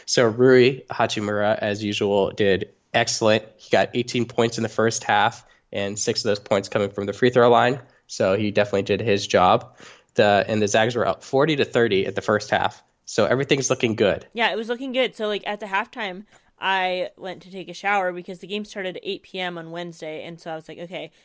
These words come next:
Speaker 2: I'll take a sh-, quick shower during halftime." We were up. I might miss it the first few minutes of the second half, so it was okay. But then by the time I got back, then, ugh, Washington started the second half on a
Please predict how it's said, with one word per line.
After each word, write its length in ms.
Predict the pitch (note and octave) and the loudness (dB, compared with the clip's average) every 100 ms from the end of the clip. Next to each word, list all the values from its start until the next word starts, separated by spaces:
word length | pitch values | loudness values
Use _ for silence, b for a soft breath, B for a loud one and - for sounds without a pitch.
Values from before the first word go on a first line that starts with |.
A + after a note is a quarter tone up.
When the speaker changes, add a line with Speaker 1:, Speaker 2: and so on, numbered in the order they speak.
| _ | _
Speaker 2:
I'll 100 | - | -16
take 180 | G#3 G3 | -14 -12
a 40 | G3+ | -14
sh-, 100 | - | -14
quick 240 | - G3 | -10 -10
shower 420 | - F#3 F3+ F3+ | -4 -2 0 -2
during 420 | E3+ E3+ E3 D#3+ - _ _ _ - | -6 -10 -12 -16 -20 _ _ _ -8
halftime." 380 | A3 - A3 G#3 | -8 -6 -6 -4
We 120 | F3+ | -6
were 120 | E3+ | -4
up. 300 | F#3 F#3 F#3 _ | 0 0 -2 _
I 80 | F3 | -10
might 200 | F3 F3+ | -8 -8
miss 180 | F#3+ - | -10 -14
it 80 | F#3+ | -18
the 80 | |
first 280 | F3+ F3+ F3 | -12 -12 -10
few 120 | F#3+ | -12
minutes 320 | F3 E3+ C#3+ F3+ | -10 -10 -12 -14
of 80 | |
the 100 | F3 | -12
second 300 | F3 F3+ F3+ | -12 -14 -16
half, 400 | F#3 F3 F3 - _ _ _ _ _ | -12 -8 -8 -10 _ _ _ _ _
so 240 | _ E3+ A2+ | _ -8 -6
it 100 | F3 | -8
was 140 | F3 | -8
okay. 360 | F3 G#3 E3+ E3 | -10 -6 -6 -6
But 140 | F3 | -8
then 380 | G3 F#3+ G3 G3+ _ | -6 -6 -8 -16 _
by 140 | F#3+ | -10
the 40 | F#3+ | -10
time 360 | A3 G#3 G3 | -8 -8 -6
I 100 | F3+ | -6
got 180 | F3 F3 | -6 -6
back, 340 | A3+ A3 G#3 - _ _ | -2 0 -2 -8 _ _
then, 460 | G3 F#3+ F#3 F#3 - _ _ _ _ _ _ | -8 -6 -8 -10 -16 _ _ _ _ _ _
ugh, 100 | B3 - b b b b b b b b | -6 -6 b b b b b b b b
Washington 760 | F#3 G3 G3+ G#3 G3+ G3 G3 - - - _ | -8 -8 -10 -8 -6 -6 -8 -16 -20 -20 _
started 300 | - A3 G#3 | -8 -4 -4
the 80 | G3+ | -6
second 240 | A3 G3 | -10 -10
half 260 | G3 F#3+ F#3 | -6 -8 -6
on 160 | F#3+ F3+ | -10 -8
a 200 | F3 | -8